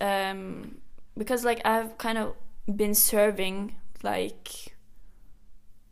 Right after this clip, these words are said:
always in church or something, or, like, in some way I have been serving, but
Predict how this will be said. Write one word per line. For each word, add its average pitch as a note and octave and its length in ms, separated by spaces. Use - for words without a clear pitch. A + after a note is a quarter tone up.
always G3 420
in F3+ 120
church F#3 320
or F#3 100
something, F3+ 460
or, G3 160
like, G3+ 180
in A3 100
some C4 280
way G3+ 160
I G3 100
have G3+ 380
been G3+ 140
serving, G3 540
but F#3 200